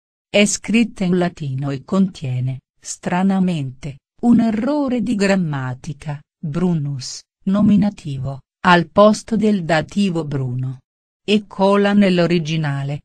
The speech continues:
C L, Arissimo, V, Iro, Domino,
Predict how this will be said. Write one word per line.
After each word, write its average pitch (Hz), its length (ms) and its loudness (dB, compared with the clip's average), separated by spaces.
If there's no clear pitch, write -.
C 220 260 -2
L, 139 440 -6
Arissimo, 180 840 -2
V, 170 300 0
Iro, 147 420 0
Domino, 165 840 -2